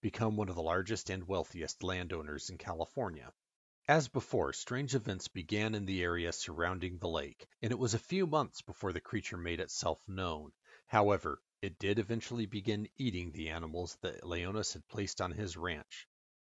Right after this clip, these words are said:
But Leones was the very definition of the tough guy, and he was not going to let a little inconvenience like a demon from hell get in his way.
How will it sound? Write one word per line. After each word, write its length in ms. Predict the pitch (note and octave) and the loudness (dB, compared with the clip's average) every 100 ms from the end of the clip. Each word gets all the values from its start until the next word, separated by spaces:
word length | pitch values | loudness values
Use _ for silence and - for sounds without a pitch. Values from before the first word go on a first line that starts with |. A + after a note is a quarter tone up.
| - | -2
But 120 | A2 | 2
Leones 480 | A#2+ E3+ A#3+ A3+ - | 6 6 6 2 0
was 140 | G#2 | -2
the 80 | F2 | -4
very 340 | - A#2 G#2+ E2+ - | 0 2 2 0 4
definition 600 | G2+ - F2 F2+ - F2 | 4 4 -4 -4 -4 -6
of 100 | - | -6
the 80 | D#2+ | -4
tough 380 | - G#2 - | 2 2 2
guy, 320 | - D#2+ D2+ - _ - | -2 -2 -4 -10 _ -6
and 120 | F#2+ | 0
he 140 | F3 | 2
was 240 | A#2 D#2+ E2+ | 2 0 2
not 340 | G2 A#2 - | 6 6 4
going 200 | F#2+ F2+ | -4 -2
to 60 | E2+ | 0
let 200 | F2+ E2 | 0 0
a 80 | |
little 440 | D#2 E2+ C#3 D3+ B2+ | -2 2 4 4 2
inconvenience 800 | A#2+ - F#2+ G2 E2+ F#2+ - F#2 | 0 -4 -6 -4 -4 -4 -2 -2
like 160 | E2 | -2
a 100 | E2+ - | -4 -4
demon 360 | F2 G#2 A2+ A#2 | -2 0 0 -2
from 220 | - A#2 | -2 -2
hell 320 | F2+ D#2+ D#2+ - | 0 0 -2 -4
get 200 | F#2+ - | -4 -4
in 160 | E2+ - | -10 -6
his 280 | G2 E2+ | -4 -4
way. 420 | D#2+ D#2+ D2+ C#2 | -4 -4 -4 -8